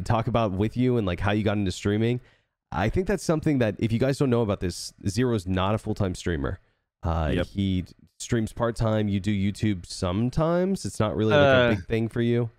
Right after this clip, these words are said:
Speaker 2: if you'd asked me nine months ago if I did YouTube sometimes, I'd say yes.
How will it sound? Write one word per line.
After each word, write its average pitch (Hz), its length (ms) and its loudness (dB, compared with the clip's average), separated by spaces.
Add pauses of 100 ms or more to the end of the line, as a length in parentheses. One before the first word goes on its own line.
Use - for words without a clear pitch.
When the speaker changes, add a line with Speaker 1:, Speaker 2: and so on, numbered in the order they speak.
(160)
Speaker 2:
if 127 120 -4
you'd 202 100 4
asked 147 340 4
me 123 300 4
nine 110 340 4
months 104 260 2
ago 127 360 4
if - 120 0
I 113 80 6
did 113 140 2
YouTube 120 360 2
sometimes, 135 500 2
I'd 110 140 2
say 107 120 -2
yes. - 440 -6